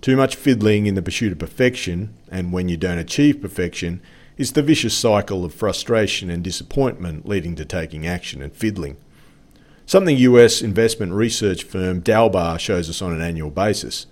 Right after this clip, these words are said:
The more investors attempt perfection, the less success they have.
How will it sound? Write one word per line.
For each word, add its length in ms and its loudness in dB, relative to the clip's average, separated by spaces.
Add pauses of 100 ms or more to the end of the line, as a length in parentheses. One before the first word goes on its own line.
(260)
The 100 0
more 240 6
investors 500 4
attempt 440 -2
perfection, 720 -4 (240)
the 100 0
less 240 2
success 400 -6
they 180 -12
have. 400 -8